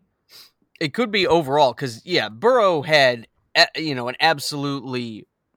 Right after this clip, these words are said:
almost perfect season last year, but it was one season. Trevor Lawrence has, has a pretty darn good body of work in the two and a half years he's been there at Clemson.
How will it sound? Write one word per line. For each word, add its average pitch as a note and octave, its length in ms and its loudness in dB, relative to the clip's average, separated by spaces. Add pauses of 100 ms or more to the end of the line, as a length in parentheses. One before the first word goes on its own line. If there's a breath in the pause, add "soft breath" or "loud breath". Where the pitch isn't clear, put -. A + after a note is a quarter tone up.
(100)
almost C#3+ 360 -4
perfect - 560 -4
season B2+ 480 -6
last A2 320 -10
year, C3 100 -6
but C3+ 140 -4
it D3+ 40 -4
was B2+ 180 -8
one C3 400 0
season. A#2+ 580 -8
Trevor F#3+ 300 -4
Lawrence D#3 480 -4
has, A2+ 100 -14
has C3+ 240 -4
a G#2 80 -14
pretty D#3 400 -4
darn C3+ 400 -2
good B2+ 180 -8
body B2+ 300 2
of G#2+ 100 -16
work B2 440 -6 (440 loud breath)
in B2+ 160 -4
the A#2 80 -10
two E3 220 -4
and B2+ 80 -2
a B2 40 -6
half C3+ 220 -2
years C3 300 -6
he's A#2 140 -14
been A#2+ 180 -6
there A2 180 -12
at - 80 -20
Clemson. A2+ 520 -12